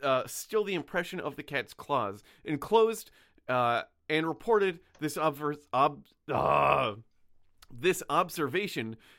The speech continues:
to the Reverend Edward Furson,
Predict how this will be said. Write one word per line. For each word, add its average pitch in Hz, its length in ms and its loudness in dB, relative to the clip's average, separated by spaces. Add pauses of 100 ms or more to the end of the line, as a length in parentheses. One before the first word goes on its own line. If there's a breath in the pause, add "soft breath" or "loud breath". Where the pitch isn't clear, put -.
(120 soft breath)
to 208 460 -4 (380 soft breath)
the 147 180 -2
Reverend 135 640 -2 (320 soft breath)
Edward 160 500 0
Furson, 143 640 -2